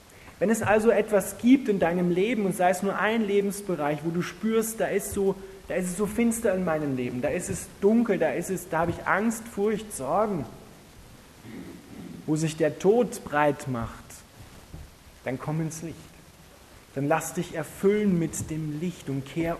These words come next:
um. Und Umkehr heißt nicht nur, ich ändere ein bisschen meine Gedanken, sondern das heißt eine,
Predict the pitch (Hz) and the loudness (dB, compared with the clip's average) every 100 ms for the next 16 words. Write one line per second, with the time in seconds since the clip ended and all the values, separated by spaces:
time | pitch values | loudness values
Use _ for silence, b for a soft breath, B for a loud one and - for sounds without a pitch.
0 | - 190 131 101 - - - - - - | 0 2 2 -2 -12 -20 -20 -20 -20 -20
1 | B B B 170 196 208 220 226 196 190 | B B B 4 8 8 8 6 6 4
2 | 190 - 214 214 202 190 160 180 202 190 | 4 2 0 2 2 2 0 0 2 2
3 | 175 202 214 - 180 165 165 156 143 139 | 2 -2 -4 -6 -4 -4 -4 -2 4 4
4 | 208 226 220 190 190 180 175 170 165 185 | 4 -2 -4 -2 -2 -2 -2 0 0 -2
5 | - 160 170 | -6 -6 -4